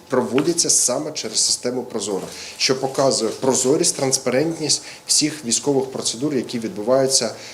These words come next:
спільно між військовими та обласною військовою адміністрацією. Лише та частина п'ять відсотків, може, навіть менше, які проводяться прямими договорами, прямими закупівлями – це суто критична нагальна потреба, та, яка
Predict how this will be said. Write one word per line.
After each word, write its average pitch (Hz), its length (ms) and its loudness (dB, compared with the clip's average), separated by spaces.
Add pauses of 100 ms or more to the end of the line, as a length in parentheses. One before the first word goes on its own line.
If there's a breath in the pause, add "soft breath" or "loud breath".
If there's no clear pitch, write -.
(100)
спільно 131 420 0
між 110 480 0
військовими 143 380 0
та 117 140 0
обласною 113 400 0
військовою 107 380 -2
адміністрацією. 98 760 -4 (280 loud breath)
Лише 135 260 4
та 143 140 -2
частина 131 460 -2
п'ять 135 460 -2 (220)
відсотків, 127 500 -2
може, 120 220 0
навіть 113 340 -2
менше, 117 320 0
які 107 260 -4
проводяться 104 640 -2 (300 loud breath)
прямими 123 420 2
договорами, 110 500 -2
прямими 110 420 -2
закупівлями – 160 680 0
це - 320 0 (200 loud breath)
суто 139 380 0
критична 127 580 -2
нагальна 117 400 0
потреба, 165 440 0
та, 123 220 -2
яка 110 380 -2